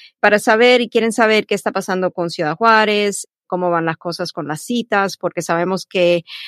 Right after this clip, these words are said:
cuando arrancó esto de la pandemia en marzo del veinte veinte, como que todo se pausó. Las citas que estaban programadas fueron canceladas y, bueno,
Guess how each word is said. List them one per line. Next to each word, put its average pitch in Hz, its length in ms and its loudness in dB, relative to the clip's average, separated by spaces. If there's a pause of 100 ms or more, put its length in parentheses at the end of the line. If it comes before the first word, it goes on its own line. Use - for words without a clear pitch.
(140)
cuando 185 240 2
arrancó 180 340 0
esto 220 220 2
de 202 80 4
la 190 100 4
pandemia 190 560 2
en 175 80 2
marzo 170 320 2
del 180 140 0
veinte 165 260 -2
veinte, 185 600 0
como 165 260 -6
que 160 140 -8
todo 190 280 0
se 180 240 -2
pausó. - 600 -4 (160)
Las 156 180 -2
citas 185 400 -4
que 185 80 -6
estaban 170 320 -2
programadas 247 880 0 (460)
fueron 180 280 -2
canceladas 190 1160 2 (180)
y, 180 140 -4
bueno, 170 380 -4